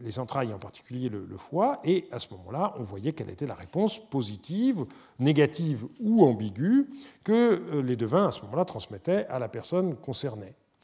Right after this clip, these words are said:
Et ce, cette transmission se passait par oral lorsque le client, euh, était là, ou par écrit sous forme de lettre ou de rapport lorsqu'on avait affaire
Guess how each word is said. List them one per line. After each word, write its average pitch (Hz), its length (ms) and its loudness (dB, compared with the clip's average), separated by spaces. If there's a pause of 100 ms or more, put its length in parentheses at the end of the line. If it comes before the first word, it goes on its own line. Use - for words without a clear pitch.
(520)
Et 208 220 8
ce, 143 560 2
cette 151 220 -2
transmission 165 480 2
se 220 160 4
passait 165 320 4
par 139 180 2
oral 139 540 4
lorsque 123 320 -6
le 131 140 0
client, 127 500 -6 (140)
euh, 104 360 -14
était 117 160 -10
là, 285 500 0
ou 208 160 0
par 120 220 0
écrit 185 320 -4
sous 160 200 -6
forme 147 280 -4
de 110 80 -6
lettre 139 320 -4
ou 113 40 -10
de 98 100 -10
rapport 143 560 -6
lorsqu'on 127 400 -12
avait - 180 -18
affaire 160 400 -12